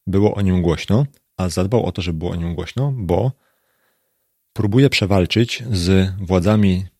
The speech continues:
tego miasta w Walii, żeby pozwolili mu kopać w wysypisku śmieci. A dlaczego? Facet nazywa się James Howells i w dwa tysiące trzynastym roku wyrzucił dysk do śmieci, dysk twardy.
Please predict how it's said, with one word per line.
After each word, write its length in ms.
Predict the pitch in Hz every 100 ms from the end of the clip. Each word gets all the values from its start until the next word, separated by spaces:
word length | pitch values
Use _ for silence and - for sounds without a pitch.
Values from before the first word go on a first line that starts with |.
| -
tego 180 | 90 87
miasta 340 | 90 87 87
w 60 | 82
Walii, 520 | 82 85 78 90 147 - _ _ _ _ _ _ _ _
żeby 220 | - 110 147
pozwolili 440 | 110 95 92 101
mu 100 | 107
kopać 460 | - - 90 - - _ _ -
w 180 | - -
wysypisku 480 | 95 104 78 - 92
śmieci. 320 | - 76 - _ _ _ _ -
A 80 |
dlaczego? 460 | 107 104 - - _ _ _ _ _ _ _ _ _ _ -
Facet 220 | 127 120
nazywa 280 | 98 92 90
się 140 | 90 85
James 260 | 104 98
Howells 680 | - - 87 98 139 - - _ _ _ _ _ _ _
i 140 | 98 87
w 200 | 80 82
dwa 180 | 87
tysiące 340 | 127 113 101 95
trzynastym 480 | - 104 98 95 90
roku 400 | 92 131 120 -
wyrzucił 460 | 92 98 98 - 92
dysk 260 | 85 82
do 100 | 82
śmieci, 360 | 78 - 90 -
dysk 300 | 120 95 -
twardy. 400 | - 80 73 -